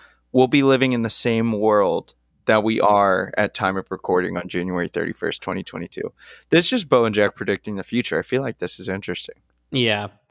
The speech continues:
Speaker 2: Um, we should predict. Okay, so we'll predict the Super Bowl. Let's predict, like, a few things that could potentially
Speaker 1: Uh-huh,
Speaker 2: happen.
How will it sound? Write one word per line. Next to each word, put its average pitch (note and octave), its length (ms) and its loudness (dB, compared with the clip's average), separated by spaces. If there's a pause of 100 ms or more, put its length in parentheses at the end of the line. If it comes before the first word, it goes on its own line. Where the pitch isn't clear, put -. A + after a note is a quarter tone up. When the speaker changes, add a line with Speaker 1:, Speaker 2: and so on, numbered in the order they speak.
(680)
Speaker 2:
Um, B2+ 600 4 (1160)
we C3 180 2
should A#3 260 -2
predict. B2+ 720 -2 (1500)
Okay, B2+ 240 2
so - 140 -2
we'll C3 160 0
predict F#3+ 320 0
the F#3 40 -2
Super - 320 -4
Bowl. - 280 -10 (200)
Let's D#3+ 200 2
predict, B3 340 0
like, A3+ 140 2
a A#2+ 60 2
few A#2+ 320 -4
things A2 500 -6
that A2+ 180 -4
could G#2+ 120 -10
potentially A2 420 -8
Speaker 1:
Uh-huh, A2+ 300 4
Speaker 2:
happen. A#2+ 200 -8